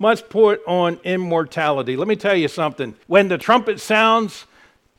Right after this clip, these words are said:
that flesh that is dead will no longer have opportunity to rear its ugly head. You know why?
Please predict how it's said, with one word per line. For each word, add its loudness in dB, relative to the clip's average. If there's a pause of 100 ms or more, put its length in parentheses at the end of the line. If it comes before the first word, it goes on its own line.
(380)
that 2
flesh 0
that -10
is -6
dead 2 (240)
will -4
no 6
longer 4
have 0
opportunity 0
to -4
rear 2
its -6
ugly 0
head. -2
You -4
know 0
why? 0